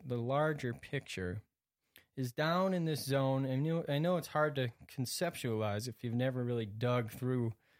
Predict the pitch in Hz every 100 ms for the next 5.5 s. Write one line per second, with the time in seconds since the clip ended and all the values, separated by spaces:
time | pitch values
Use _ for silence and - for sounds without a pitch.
0 | _ _ _ _ _ - 143 170 156 -
1 | 123 113 107 139 - 110 - 82 - _
2 | _ _ _ _ 151 139 - _ _ _
3 | - 180 196 170 156 175 208 202 156 139
4 | - 151 - 151 156 147 156 175 117 107
5 | - 135 156 160